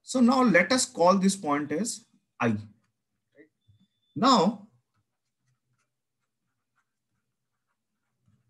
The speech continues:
the two lines, right, or you can say the two perpendicular lines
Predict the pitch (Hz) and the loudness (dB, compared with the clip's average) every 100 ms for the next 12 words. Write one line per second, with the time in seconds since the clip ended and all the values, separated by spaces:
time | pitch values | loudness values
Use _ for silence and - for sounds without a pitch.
0 | _ _ _ - 151 160 - 240 262 190 | _ _ _ -6 -4 -4 2 4 6 6
1 | 156 131 165 - - _ _ _ _ 117 | 4 2 0 -10 -18 _ _ _ _ -10
2 | 139 - _ _ 120 135 - 135 139 160 | -10 -10 _ _ -12 -10 -8 -8 -6 -8
3 | 160 151 143 151 160 - 135 143 151 175 | -8 -8 -10 -6 -6 -4 -4 -4 -6 -2
4 | 156 127 113 - | -2 0 -2 -4